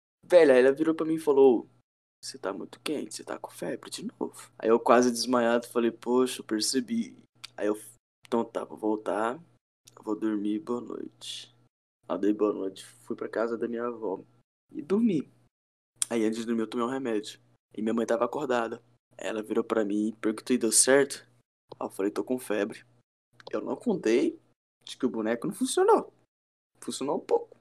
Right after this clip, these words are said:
mas não muito. Enfim, se nunca aconteceu contigo, um dia vai acontecer. Eu sempre zoava quem tinha broxado. E agora, tô aqui. Enfim, mano, esse foi um relato meu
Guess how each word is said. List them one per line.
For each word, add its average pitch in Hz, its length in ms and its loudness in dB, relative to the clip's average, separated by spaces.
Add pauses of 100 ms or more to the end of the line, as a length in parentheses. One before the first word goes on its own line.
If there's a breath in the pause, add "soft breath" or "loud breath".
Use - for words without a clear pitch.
(540)
mas 139 260 0
não - 120 0
muito. 311 240 0 (1080)
Enfim, 151 480 -6 (420)
se - 240 -4
nunca 143 180 2
aconteceu 135 400 -2
contigo, 131 540 4 (1080)
um 110 100 -8
dia 113 160 0
vai 117 100 4
acontecer. 127 560 0 (420)
Eu - 140 -6
sempre 165 360 0
zoava 131 580 4 (540)
quem 113 120 -6
tinha 107 180 -4
broxado. - 440 -4 (720)
E 107 60 -8
agora, 107 680 -4 (1080)
tô - 80 -14
aqui. - 240 -6 (1400)
Enfim, 156 320 4
mano, 113 240 0
esse 139 240 6
foi - 200 0
um 294 220 2
relato 123 600 2
meu 113 360 0